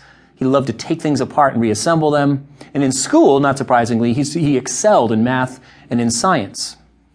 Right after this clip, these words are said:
And in nineteen twenty-one, at age fifteen, he told his chemistry teacher that he had an idea about a, a device that would allow the transmission of images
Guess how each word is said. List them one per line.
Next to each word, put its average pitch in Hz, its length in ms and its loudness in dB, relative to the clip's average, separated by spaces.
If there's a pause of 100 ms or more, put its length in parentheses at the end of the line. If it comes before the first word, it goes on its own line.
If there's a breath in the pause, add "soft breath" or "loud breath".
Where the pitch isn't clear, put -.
(260 soft breath)
And 139 100 2
in 147 320 -2
nineteen 208 480 2
twenty-one, 151 600 0
at 135 140 -2
age 190 240 4
fifteen, 131 840 -4 (180 loud breath)
he 170 140 -2
told 262 240 0
his 220 80 0
chemistry 214 420 0
teacher 156 420 0
that 143 140 0
he 139 80 2
had 151 140 2
an 147 80 0
idea 139 640 2 (520 soft breath)
about 143 300 2
a, 139 180 2
a 131 80 -2
device 135 560 2
that 127 100 0
would 127 140 0
allow 135 320 4
the 131 100 0
transmission 135 640 -2
of 120 80 -2
images - 480 -4